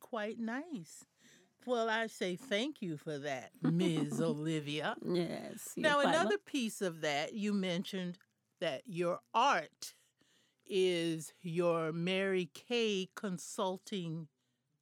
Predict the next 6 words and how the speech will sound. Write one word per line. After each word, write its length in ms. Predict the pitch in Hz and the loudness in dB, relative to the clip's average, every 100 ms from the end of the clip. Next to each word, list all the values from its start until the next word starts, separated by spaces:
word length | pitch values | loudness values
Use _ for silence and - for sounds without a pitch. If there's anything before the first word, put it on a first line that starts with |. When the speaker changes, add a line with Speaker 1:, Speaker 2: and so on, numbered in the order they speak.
| - 143 | -18 -6
Speaker 1:
business. 760 | 226 269 - 135 - - - - | -4 -4 -6 -14 -14 -16 -10 -6
Speaker 2:
Yes, 180 | 127 - - | -6 -6 -6
ma'am. 320 | - - - - _ _ _ _ _ _ _ - | -6 -6 -10 -12 _ _ _ _ _ _ _ -6
Speaker 1:
Explain 720 | 220 - - 359 427 427 349 | -6 -6 -6 0 2 2 0
to 220 | 285 214 | 2 2
us 320 | 190 185 175 | 4 2 -2